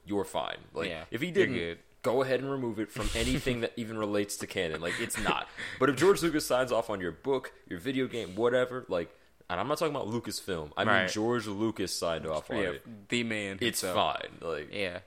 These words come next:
Speaker 1: so if your movie has George Lucas approval, this is now a good movie.
Speaker 2: What's funny is he doesn't even go to the Star Wars celebration shit.
Speaker 1: Why would he?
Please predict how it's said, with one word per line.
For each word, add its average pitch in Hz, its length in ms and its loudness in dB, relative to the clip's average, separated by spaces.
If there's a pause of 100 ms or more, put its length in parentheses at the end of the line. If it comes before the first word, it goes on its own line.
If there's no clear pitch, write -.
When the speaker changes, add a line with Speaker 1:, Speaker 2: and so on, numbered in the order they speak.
Speaker 1:
so 104 160 0
if 101 80 0
your 160 140 2
movie 143 400 0
has 107 240 -2
George 110 200 -2
Lucas 104 260 -4
approval, 78 480 -6 (260)
this 123 180 -2
is 98 100 -10
now 85 220 -2
a 78 40 -4
good 78 200 -6
movie. 71 180 -12
Speaker 2:
What's 127 160 -2
funny 143 280 0
is 120 120 -2
he 135 80 -4
doesn't 131 260 2
even 127 200 -4
go 123 160 4
to 120 80 0
the 107 80 -2
Star 104 300 4
Wars 101 280 6
celebration 101 680 0 (160)
shit. 104 380 -6 (160)
Speaker 1:
Why 80 180 0
would 76 200 -2
he? 76 140 -6